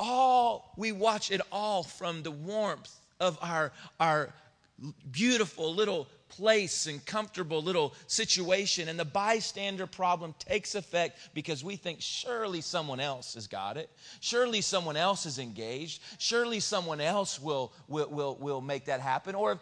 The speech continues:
no one else is, I guess it's just a failed thing, or I guess it's just not a big deal, or I guess it doesn't warrant me get, getting involved." Nothing healthy and strong and vibrant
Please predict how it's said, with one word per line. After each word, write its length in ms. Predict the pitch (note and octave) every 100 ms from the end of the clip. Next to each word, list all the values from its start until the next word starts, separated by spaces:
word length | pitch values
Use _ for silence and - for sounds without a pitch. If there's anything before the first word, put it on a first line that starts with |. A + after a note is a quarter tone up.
| - -
no 120 | B3
one 140 | G3+
else 360 | D3+ F#3 A3 -
is, 240 | D3+ D#3+
I 100 | D#3+
guess 300 | E3+ F3+ F3+
it's 100 | E3+
just 280 | - F3 -
a 40 | C#3+
failed 480 | - D3 D3+ D3+
thing, 260 | - F3+ E3
or 60 | B2+
I 80 |
guess 260 | B2+ D3 D3
it's 180 | D3+ -
just 240 | C#3+ D3
not 160 | D#3+ D#3
a 40 |
big 240 | C#3 D3+ C3+
deal, 220 | F3 C#3+
or 100 | B2+
I 80 | B2+
guess 300 | C3 D#3 - -
it 80 | -
doesn't 340 | D3+ D3+ C#3+ C#3
warrant 400 | D#3 F3 E3+ C#3+
me 120 | D3+
get, 460 | C#3 D#3+ D3+ - -
getting 260 | E3+ D#3
involved." 460 | D3+ C#3+ E3+ D3 A2 - - -
Nothing 600 | D3 F#3 A3+ - A#3 A3+
healthy 640 | F#3+ F3 F#3+ G3 - G3 -
and 140 | F3+
strong 600 | - - E3+ E3 E3+ E3 D#3+
and 160 | D#3+
vibrant 720 | D3 C#3 E3+ E3+ C#3+ B2 C#3